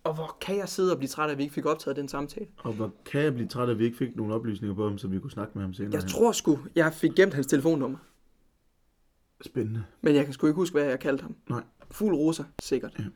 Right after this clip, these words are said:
Speaker 2: Udover den politiske fede samtale, vi havde med ham, så fik vi, øh, smagt, øh, en verdensklasse vodka.
Speaker 1: Noget, vi,
Speaker 2: Tundra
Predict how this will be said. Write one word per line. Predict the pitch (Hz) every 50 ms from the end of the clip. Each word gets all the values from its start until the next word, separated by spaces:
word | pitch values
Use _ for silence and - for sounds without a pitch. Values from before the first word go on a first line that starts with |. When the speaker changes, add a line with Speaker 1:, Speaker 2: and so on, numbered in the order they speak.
| - - - _ _ _ _ - _ _ _ _ _ _ _ _ _ _ _ _ _ _ _ _ _ _ _ _ _ _ _ _ _ _ _ _ _
Speaker 2:
Udover | - 190 175 147 127 123 120
den | 117 113 110 101
politiske | 98 - 120 123 123 117 120 - 110 101 98 95
fede | - - 123 120 117
samtale, | 117 110 110 110 - 104 101 98
vi | 98
havde | 104 110 110
med | 104 101
ham, | 101 98 107 110
så | - - 120
fik | 120 - 131 123 123
vi, | - 110 117 113 110 107 107
øh, | 104 101 98 98 95 95 92 92 92 92
smagt, | - - 117 117 139 147 - - -
øh, | 117 110 104 101 98 95 95 - - - -
en | 120 110 107 104 98 92 92 95 101 101 98 95 95 95 101 101 98 95 98
verdensklasse | 107 123 170 233 220 - - 113 101 95 - - - - 127 143 156 - 113 101
vodka. | 95 113 143 - - - - - - _ _ _ _ _ _ _
Speaker 1:
Noget, | - 151 156 165 170 190
vi, | 202 - 139
Speaker 2:
Tundra | 135 127 107 98